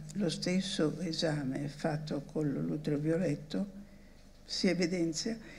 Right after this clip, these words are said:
che è ricoperto da uno strato di ripintura che si osserva in questa ripresa.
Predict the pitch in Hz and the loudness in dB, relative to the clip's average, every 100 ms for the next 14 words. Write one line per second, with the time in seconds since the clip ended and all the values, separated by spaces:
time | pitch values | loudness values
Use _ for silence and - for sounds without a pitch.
0 | - - - - 170 151 151 175 190 175 | -18 -18 -6 8 8 8 4 4 6 6
1 | - 160 160 160 156 175 156 160 156 151 | 6 4 6 6 4 0 2 2 4 2
2 | 143 175 170 - 165 196 196 160 170 - | 0 -2 0 2 4 2 0 0 0 2
3 | 151 156 180 160 131 - 139 143 151 135 | 0 2 -2 -2 -2 0 0 0 0 -2
4 | 120 147 156 190 | -2 -4 -6 -8